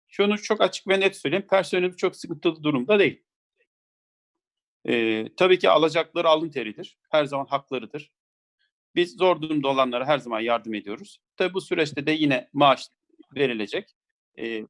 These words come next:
baktığınızda İstanbul kulüpleri de beş altı aydır maaş dağıtmıyor ama hiçbirisi gündeme getirmiyor. Maalesef bizim, e, Bursa'mızda gündeme geliyor ve bu durumdan, ben şu durumdan şöyle şekilde rahatsızım. Alacakları isteme konusunda değil.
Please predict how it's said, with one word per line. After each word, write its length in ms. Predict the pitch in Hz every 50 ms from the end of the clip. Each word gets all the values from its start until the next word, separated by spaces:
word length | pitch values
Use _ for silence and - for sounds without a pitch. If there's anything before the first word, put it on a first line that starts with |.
| _
baktığınızda 480 | - - 190 - _ 185 185 170 - 190
İstanbul 460 | 170 151 - _ 185 185 185 175 165
kulüpleri 400 | - 170 170 165 - 170 175 170
de 120 | 165 151 135
beş 180 | 123 - -
altı 240 | 127 117 113 - 113
aydır 220 | 104 104 - 107
maaş 380 | 101 107 107 104 104 - - -
dağıtmıyor 540 | 104 101 101 101 - _ _ - 127 165 - -
ama 200 | - 160 170 180
hiçbirisi 440 | 202 - - - 156 143 147 151 147
gündeme 320 | 151 135 117 127 160 185
getirmiyor. 520 | 175 160 147 - 156 135 110 95 - - - _ _ _ _ _ _ _ _ _ _ _ _ _ _
Maalesef 440 | 175 185 185 180 165 - 180 175 - _
bizim, 380 | - 151 151 151 156 160 160 - -
e, 320 | 127 123 120 117 117 113 110 110 110 - - - - - - - -
Bursa'mızda 760 | - 131 147 156 156 - 160 147 143 143 135 - 147 143 - - -
gündeme 420 | 143 147 143 139 131 131 131 135
geliyor 420 | 123 117 110 110 123 143 165 165 156
ve 180 | 156 156 156
bu 180 | 156 151 151 -
durumdan, 380 | 151 151 151 151 151 156 156 - _ 151
ben 120 | 143 143
şu 240 | 143 - - 170 151
durumdan 260 | 151 127 120 123 123 -
şöyle 280 | - - 180 175 156 151
şekilde 420 | - - - - 113 - 107 104
rahatsızım. 500 | 104 98 98 - - 110 - 190 226 - _ _ _ _ _ _ _ _
Alacakları 540 | - 156 160 170 160 190 180 - _ 180 180
isteme 280 | 180 - - 180 180 175
konusunda 560 | - 175 170 165 151 - 170 165 165 165 160
değil. 240 | 170 143 107 85